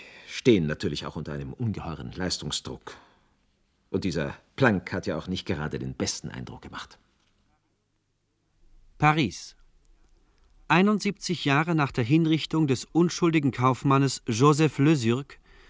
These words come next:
Speaker 2: wurde nun die von den Enkeln betriebene formale Aufhebung des Urteils von den französischen Justizbehörden endgültig abgelehnt. Melanie Lesurque, die Tochter des Hingerichteten,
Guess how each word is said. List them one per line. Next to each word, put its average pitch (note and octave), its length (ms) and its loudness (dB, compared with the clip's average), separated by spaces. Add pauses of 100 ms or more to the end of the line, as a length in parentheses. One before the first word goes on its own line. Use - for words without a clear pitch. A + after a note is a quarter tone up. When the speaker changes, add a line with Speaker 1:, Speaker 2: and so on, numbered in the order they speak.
(180)
Speaker 2:
wurde D#3+ 320 6
nun F3 300 8
die F3 140 2
von C#3+ 200 2
den A#2+ 240 2
Enkeln E3 380 4
betriebene D#3 540 2
formale C3 580 4
Aufhebung C3+ 520 2
des G#2 180 0
Urteils C3+ 640 0
von B2+ 200 0
den A#2 140 0
französischen C#3+ 720 2
Justizbehörden A#2 1000 0 (400)
endgültig A2+ 760 2
abgelehnt. F#2+ 640 -4 (1120)
Melanie G3 440 10
Lesurque, E3+ 600 4 (420)
die C3+ 120 2
Tochter F#3 340 4
des A2 160 2
Hingerichteten, D#3 800 2